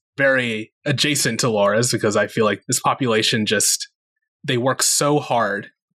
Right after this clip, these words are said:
for the betterment of everyone. They're a crucial backbone of our society, but they do not get the recognition monetarily or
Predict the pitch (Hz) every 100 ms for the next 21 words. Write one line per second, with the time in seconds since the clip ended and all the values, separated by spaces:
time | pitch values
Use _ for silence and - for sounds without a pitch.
0 | _ - 120 107 107 - 127 107 135 135
1 | 120 104 120 131 113 95 98 117 117 -
2 | 117 113 _ _ _ - - 151 156 123
3 | 117 123 - 123 113 107 104 107 - 113
4 | 123 95 90 - _ _ _ _ - 113
5 | 120 110 101 - 117 120 127 127 117 -
6 | 117 117 - 110 113 107 117 107 101 113
7 | 131 123 143 127 120 117 117 120 143 139
8 | 113